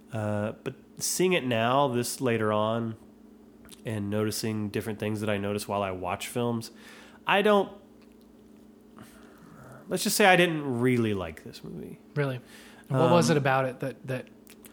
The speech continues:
Speaker 2: turned you off in the end?
Speaker 1: Uh, it doesn't really have a whole lot to say, even though it's saying a lot. That's what I feel like.
Speaker 2: That's saying
Speaker 1: Um,
Speaker 2: something.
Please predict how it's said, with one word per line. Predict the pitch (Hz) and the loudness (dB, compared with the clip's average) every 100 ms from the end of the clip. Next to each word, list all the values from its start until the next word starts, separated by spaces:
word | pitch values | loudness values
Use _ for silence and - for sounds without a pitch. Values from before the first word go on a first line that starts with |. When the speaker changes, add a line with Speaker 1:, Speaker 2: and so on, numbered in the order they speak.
| - | -6
Speaker 2:
turned | - 143 | 0 2
you | 131 135 | 4 4
off | 131 135 | 2 0
in | |
the | 120 | -4
end? | 120 123 - 214 | -6 -10 -6 2
Speaker 1:
Uh, | 233 233 233 226 233 - - - - - - - - - - - - - - - - - - - - | 6 6 6 6 2 -2 -6 -8 -10 -12 -12 -16 -20 -20 -14 -14 -14 -16 -18 -20 -20 -20 -20 -20 -10
it | - 208 | -4 2
doesn't | 247 262 | 2 4
really | 254 214 | 6 8
have | 190 190 | 10 10
a | 165 | 8
whole | 147 165 | 6 6
lot | 151 139 | 8 6
to | 120 | 4
say, | - 135 139 | 2 4 6
even | 127 | 6
though | 123 | 4
it's | 117 - | 2 0
saying | 123 104 92 | 0 -2 -2
a | |
lot. | 85 85 - - - - - - - | -6 -8 -12 -18 -20 -20 -20 -20 -6
That's | 151 - | -4 0
what | 143 | 2
I | |
feel | 120 - 104 | 2 0 -4
like. | 98 - | -4 0
Speaker 2:
That's | 156 147 | 2 6
saying | 156 151 | 6 6
Speaker 1:
Um, | |
Speaker 2:
something. | 135 123 - 147 | 2 -2 -6 -10